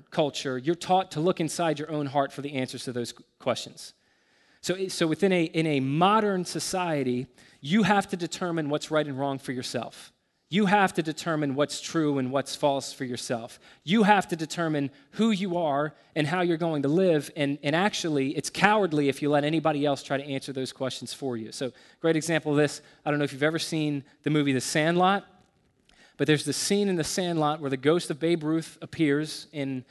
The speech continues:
I believe his name is Benny Rodriguez's closet. He manifests himself and he says, uh, what does he say? He says, "Heroes get remembered, but legends never die."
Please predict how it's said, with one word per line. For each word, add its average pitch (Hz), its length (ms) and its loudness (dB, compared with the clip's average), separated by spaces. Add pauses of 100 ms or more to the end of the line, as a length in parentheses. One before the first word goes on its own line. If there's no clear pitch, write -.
(160)
I 143 40 -16
believe 151 160 2
his 143 100 0
name 151 160 0
is 120 120 -2
Benny 151 240 2
Rodriguez's 139 800 0
closet. 135 560 -2 (560)
He 139 100 -2
manifests 165 540 2
himself 135 560 -2
and 151 100 -4
he 143 80 -4
says, 147 540 -2 (420)
uh, 135 520 0 (720)
what 147 80 -14
does 120 100 -12
he 117 60 -12
say? 107 400 -16 (640)
He - 60 -16
says, 165 180 2
"Heroes 214 420 6
get 202 200 4
remembered, 135 540 0 (400)
but 156 140 2
legends 151 580 4
never 143 300 0
die." 117 420 -6